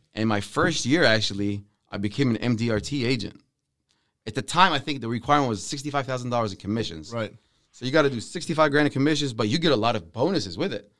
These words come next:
Speaker 1: So I made, like, I think, like, eighty or ninety grand my first year out of college.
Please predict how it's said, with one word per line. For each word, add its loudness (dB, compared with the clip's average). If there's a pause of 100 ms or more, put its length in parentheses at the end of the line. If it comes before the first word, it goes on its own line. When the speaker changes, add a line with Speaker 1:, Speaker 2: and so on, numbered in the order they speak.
(140)
Speaker 1:
So -4
I 4
made, 0
like, 0
I -20
think, -6
like, -6
eighty 2
or 4
ninety 2
grand 0
my -6
first -6
year -4
out -4
of -12
college. -8